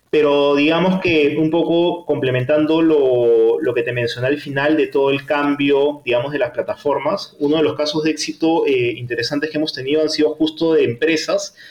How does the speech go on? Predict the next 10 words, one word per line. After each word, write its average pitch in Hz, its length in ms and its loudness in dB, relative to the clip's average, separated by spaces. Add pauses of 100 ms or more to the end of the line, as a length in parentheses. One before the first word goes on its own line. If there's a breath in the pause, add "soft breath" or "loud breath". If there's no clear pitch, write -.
(300 loud breath)
que 156 100 0
han 143 120 0
empezado 143 560 0
ya 139 380 0
a, 120 640 -2
a 127 80 -4
implementar 117 440 -2
estos 139 320 -6
cambios, 110 480 -2
¿no? 139 280 -4